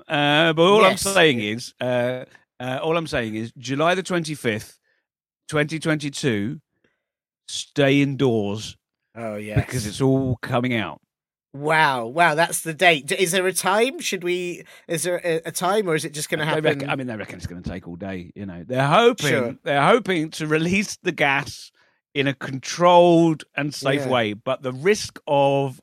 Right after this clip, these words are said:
Speaker 1: um, of s-, explosion, the
Speaker 2: Yeah.
Speaker 1: risk of what it's ca-, it's what it, what, what it's called is a high velocity, high velocity bum gas rupture.
Speaker 2: Wow.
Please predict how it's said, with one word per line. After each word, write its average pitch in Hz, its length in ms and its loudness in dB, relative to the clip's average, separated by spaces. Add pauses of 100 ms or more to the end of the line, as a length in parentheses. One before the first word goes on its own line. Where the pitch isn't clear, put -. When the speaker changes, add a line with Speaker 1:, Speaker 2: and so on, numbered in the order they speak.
Speaker 1:
um, 123 440 -2 (280)
of 131 280 -4
s-, - 220 -14
explosion, 139 840 -2 (420)
the 135 80 -4
Speaker 2:
Yeah. 147 60 -2
Speaker 1:
risk 165 220 0
of 147 80 -4
what 170 160 2
it's 165 100 -8
ca-, 185 160 -6
it's 143 160 -10
what 170 160 -4
it, 160 80 -10
what, 156 180 -8
what 160 160 -4
it's - 80 -14
called 143 240 -2
is 117 120 -6
a 123 200 -6
high 143 240 2
velocity, 131 800 -6 (220)
high 147 240 0
velocity 131 720 -2 (240)
bum 131 260 -2
gas - 480 -4
rupture. 123 500 -6
Speaker 2:
Wow. 123 500 -6